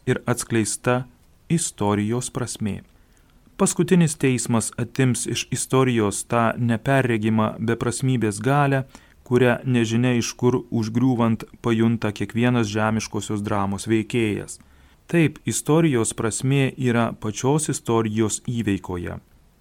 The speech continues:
Bet viena yra bėgant nuo istorijos anonimiškumo ištirpti beasmenio absoliuto okeane, o visai kita – prisiimti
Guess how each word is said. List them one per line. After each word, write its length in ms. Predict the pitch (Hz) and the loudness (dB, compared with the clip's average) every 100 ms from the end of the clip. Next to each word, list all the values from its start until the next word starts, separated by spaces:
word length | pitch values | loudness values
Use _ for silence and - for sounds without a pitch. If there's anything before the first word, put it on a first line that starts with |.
| - | -4
Bet 320 | 127 139 - - | 2 2 0 -6
viena 540 | 120 156 147 110 95 - | -2 2 4 2 -2 -4
yra 300 | 117 123 120 | -2 0 2
bėgant 540 | 113 139 113 110 - - | 2 2 2 0 -2 -2
nuo 300 | 123 120 117 | 2 2 0
istorijos 840 | 127 - - 139 123 107 101 - - | -4 -4 0 2 2 0 0 -4 -6
anonimiškumo 1040 | 123 127 120 120 117 - - 131 127 113 - | -2 2 2 4 2 0 -2 2 4 2 0
ištirpti 600 | 127 - - 123 120 117 | -4 -4 0 0 2 -2
beasmenio 800 | 104 110 101 - 120 113 110 110 | 2 0 0 0 2 4 2 0
absoliuto 640 | 113 - 113 113 120 110 - | -4 0 2 4 4 0 -2
okeane, 680 | - 107 107 104 101 117 165 - _ - _ _ _ - | -4 -4 -2 -2 0 2 0 -2 _ -20 _ _ _ -4
o 80 | 117 | 0
visai 340 | 113 - 110 | 2 2 0
kita – 420 | 107 196 202 107 - _ _ _ _ - | 2 2 2 -2 -4 _ _ _ _ -4
prisiimti 640 | 151 151 165 156 151 143 | -2 0 2 2 4 2